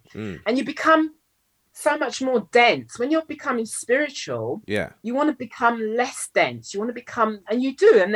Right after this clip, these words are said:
Speaker 2: and like you were saying, if you decalcify your pineal gland, can I levitate?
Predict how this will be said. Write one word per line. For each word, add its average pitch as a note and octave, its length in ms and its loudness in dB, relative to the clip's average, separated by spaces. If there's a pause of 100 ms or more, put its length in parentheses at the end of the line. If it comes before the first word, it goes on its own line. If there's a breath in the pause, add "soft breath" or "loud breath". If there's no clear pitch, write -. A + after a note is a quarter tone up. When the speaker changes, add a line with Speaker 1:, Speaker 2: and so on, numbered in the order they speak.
Speaker 2:
and A3+ 120 -2
like D4+ 260 2
you D#4 80 4
were B3+ 60 -8
saying, F#3+ 540 4 (300)
if - 160 -16
you G#3+ 140 -4
decalcify A#3+ 720 2
your G3+ 100 0
pineal A#3+ 340 -4
gland, D#3+ 380 0 (240)
can A3 180 4
I G#3 140 8
levitate? A3+ 580 2